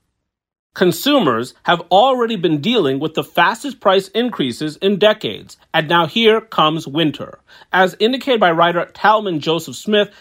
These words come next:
after plummeting during the early stages of the pandemic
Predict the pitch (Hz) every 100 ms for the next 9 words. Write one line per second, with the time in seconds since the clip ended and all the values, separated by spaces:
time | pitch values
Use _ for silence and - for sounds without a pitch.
0 | _ 190 196 196 185 - 269 269 233 165
1 | 170 165 151 - 196 190 170 - 202 196
2 | 190 - 135 131 135 139 185 185